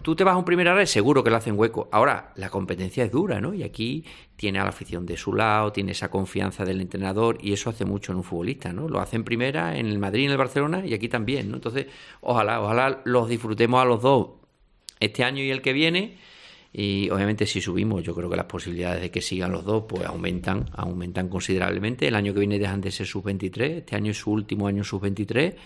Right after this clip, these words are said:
Eso para ellos ya es un salto porque, eh, con, siendo sub veintitrés tiene siempre cabida en casi todo, en cualquier equipo, ¿no? Porque no hay muchos sub veintitrés de nivel.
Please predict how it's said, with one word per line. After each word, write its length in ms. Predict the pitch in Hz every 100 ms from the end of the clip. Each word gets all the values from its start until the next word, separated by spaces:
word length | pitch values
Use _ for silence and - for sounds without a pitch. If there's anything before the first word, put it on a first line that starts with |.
| - - - - _
Eso 280 | - 110 104
para 180 | 104
ellos 160 | 101 101
ya 180 | 104 104
es 60 |
un 140 | 101 98
salto 420 | - 113 113 131
porque, 480 | 127 123 104 104 98 - - -
eh, 140 | 90
con, 200 | 95 107 -
siendo 260 | 117 113
sub 100 | 113
veintitrés 400 | 113 110 104 117 110 - _
tiene 280 | 127 113 107
siempre 400 | 117 110 110 107
cabida 480 | 107 113 117 107
en 160 | 101 98
casi 300 | 101 98 92
todo, 420 | 98 104 104 92
en 100 | 90
cualquier 320 | 95 98 -
equipo, 340 | 98 135 135 135
¿no? 400 | 127 190 160 107
Porque 320 | 104 87 95
no 120 | 95 104
hay 100 | 104
muchos 340 | 104 101 95
sub 100 | 101
veintitrés 380 | 98 95 101 98
de 80 | 101
nivel. 280 | 107 139